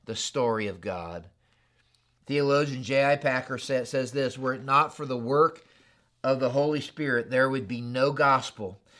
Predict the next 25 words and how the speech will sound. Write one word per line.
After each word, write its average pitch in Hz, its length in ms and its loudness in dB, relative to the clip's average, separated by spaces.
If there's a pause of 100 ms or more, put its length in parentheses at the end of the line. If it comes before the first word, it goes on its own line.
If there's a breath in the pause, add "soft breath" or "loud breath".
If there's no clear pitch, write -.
(120 soft breath)
there 143 160 2
would 135 160 -4
be 123 140 -4
no 139 280 2
faith, 117 480 -2 (240 soft breath)
there 139 180 2
would 139 140 0
be 120 140 -4
no 139 260 4
church, 117 560 -4 (200 soft breath)
there 135 140 2
would 127 140 0
be 113 140 -6
no 139 300 2
Christianity 113 720 -6
in 113 100 -6
the 113 80 -4
world 123 300 2
at 117 120 -2
all." 110 260 0
And 127 120 0
I 143 120 2
agree, 139 520 -4
and 123 80 -6
if, 131 140 -6